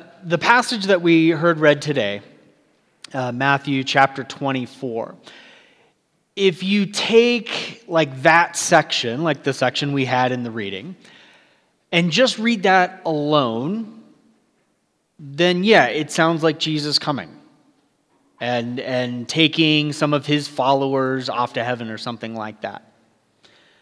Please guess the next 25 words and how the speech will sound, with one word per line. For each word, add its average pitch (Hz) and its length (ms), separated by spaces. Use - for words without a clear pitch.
But 190 440
if 214 240
you 208 320
take 262 500
a 233 80
step 208 480
back 131 680
and 160 300
look 190 240
at 160 320
chapters 151 720
twenty-three 185 640
to 160 80
twenty-five, 143 1200
so 139 120
in 139 120
other 131 160
words, 123 320
its 156 180
context, 123 880
you 143 140
realize 190 720
that, 160 300
um, 139 800
one, 151 640